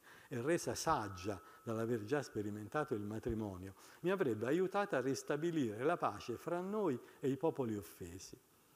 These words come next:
Ci volle del tempo per raggiungere questo scopo e dovemmo combattere a lungo con l'una o con l'altra gente, ma in guerra noi romani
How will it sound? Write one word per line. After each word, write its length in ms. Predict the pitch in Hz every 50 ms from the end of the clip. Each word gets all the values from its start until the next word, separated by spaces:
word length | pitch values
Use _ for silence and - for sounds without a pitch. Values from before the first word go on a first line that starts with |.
| - _ _ _ - - - _ - - _ _
Ci 140 | - - 151
volle 320 | 143 170 175 165 156 151
del 280 | 139 135 135 123 - -
tempo 520 | - 160 147 135 120 113 107 101 - 113
per 180 | 98 - 113 104
raggiungere 600 | 110 110 104 95 113 110 107 110 107 107 107 110
questo 360 | - - 117 107 - - 120 110
scopo 600 | - - - - 110 110 104 101 - 110 - - - - -
e 120 | - 147
dovemmo 420 | 135 151 160 175 190 175 165 160 -
combattere 600 | - 151 147 151 156 170 160 - - 156 139 143
a 60 | 135
lungo 600 | 127 131 170 196 185 143 117 107 101 98 98 101
con 220 | - - 131 131 151
l'una 380 | 175 196 170 135 104 95 92
o 80 | 104 101
con 160 | - - 131
l'altra 360 | 139 156 160 151 - 147 143 131
gente, 500 | 120 117 110 98 95 90 85 - 98 - - - - - -
ma 120 | - 147 170
in 120 | 190 185
guerra 400 | 156 147 123 113 104 98 110 117
noi 260 | 117 127 127 120 117
romani 560 | 120 147 160 147 113 92 92 92 117 147 143